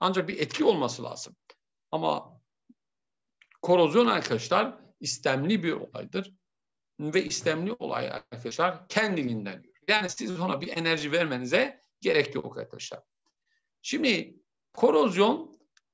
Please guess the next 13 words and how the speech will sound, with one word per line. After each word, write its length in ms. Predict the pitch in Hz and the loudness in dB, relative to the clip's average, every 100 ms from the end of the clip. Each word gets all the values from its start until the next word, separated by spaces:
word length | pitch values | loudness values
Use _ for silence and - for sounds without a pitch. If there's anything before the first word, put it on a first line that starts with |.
| _ - | _ -4
e, 360 | 170 165 160 120 - - - 139 - - - 214 - - _ | 0 2 2 -2 -8 -14 -20 -20 -20 -20 -20 -20 -20 -20 _
altın, 600 | 185 226 214 - 190 143 | 4 4 4 0 -2 -2
platin, 480 | - 196 202 - 190 | 0 2 2 -2 -4
iridyum, 480 | 185 208 180 170 139 | -2 -2 -2 -4 -2
paladyum 560 | - 226 226 170 151 | 4 6 6 2 -4
dışındaki 440 | 143 - 143 135 - | -6 -6 -8 -10 -10
tüm 280 | - 247 175 | -4 -2 0
metallerin 720 | 156 156 139 131 117 247 254 - _ _ - | -2 -2 -2 -2 -2 -4 -8 -14 _ _ -12
başına 520 | 131 - 202 - - | -2 0 0 -4 -4
bela 200 | 139 127 | -2 -2
arkadaşlar. 500 | - - - - - - | -4 -8 -14 -16 -18 -4
Bakınız 440 | 208 185 151 120 - _ _ _ _ _ _ _ _ - - | -2 -2 -4 -6 -14 _ _ _ _ _ _ _ _ -20 -10
biz 400 | 127 185 147 - | -2 -2 -2 -6